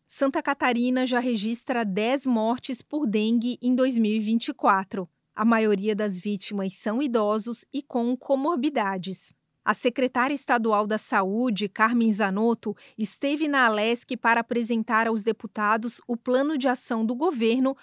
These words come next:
para conter o avanço da dengue. Segundo a gestora, de dois mil e vinte e três até agora, o estado já destinou vinte milhões de reais para essa finalidade. As medidas envolvem apoio aos municípios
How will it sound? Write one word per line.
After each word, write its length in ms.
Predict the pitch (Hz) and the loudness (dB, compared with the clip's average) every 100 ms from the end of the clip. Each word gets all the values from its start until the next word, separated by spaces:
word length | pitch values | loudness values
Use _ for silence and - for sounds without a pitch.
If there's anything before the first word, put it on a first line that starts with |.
| _ | _
para 200 | - 277 | 2 2
conter 480 | 294 294 285 - 247 | 2 -2 -2 -2 0
o 80 | 269 | 2
avanço 460 | 262 233 226 226 247 | 2 2 -2 -2 -2
da 160 | 240 | 0
dengue. 540 | 254 240 190 185 190 - _ | 2 0 0 -4 -6 -10 _
Segundo 500 | - - 208 226 254 | -4 0 2 2 2
a 60 | 240 | 2
gestora, 680 | 226 - - 214 226 247 233 _ | 0 -2 -2 2 2 2 -2 _
de 140 | 196 214 | -6 -2
dois 220 | 240 233 | 0 2
mil 160 | 254 | 2
e 100 | 294 | 0
vinte 280 | 302 285 294 | 0 -2 -2
e 40 | 262 | -4
três 380 | 247 214 214 | -2 0 0
até 260 | 208 - 214 | -2 -2 -4
agora, 480 | 202 190 214 226 202 - _ | -2 -2 0 0 -2 -8 _
o 80 | 220 | -2
estado 480 | 247 - 247 254 254 | 0 2 4 4 2
já 140 | 247 | 0
destinou 680 | 233 247 - 262 226 226 247 | 2 2 0 -2 0 0 -2
vinte 440 | 214 196 277 392 - | -4 -2 -4 -4 -4
milhões 360 | 349 254 226 226 | 0 0 0 0
de 120 | 240 | -2
reais 480 | 240 214 208 226 - | -2 0 2 0 -2
para 280 | 254 240 | -2 0
essa 220 | 226 233 247 | 0 -2 -6
finalidade. 920 | - 240 240 277 254 208 190 196 180 _ | -4 -2 0 2 4 4 0 -6 -8 _
As 200 | - 226 | -2 2
medidas 640 | 240 214 175 202 247 226 208 | 2 2 0 -2 0 0 0
envolvem 640 | 233 202 208 240 233 233 | 0 2 2 2 2 0
apoio 480 | 226 - 226 233 240 | -2 -2 0 2 2
aos 180 | 214 196 | 0 2
municípios 920 | 208 254 349 - - 233 - 254 | 2 2 0 -2 -2 -4 -2 -4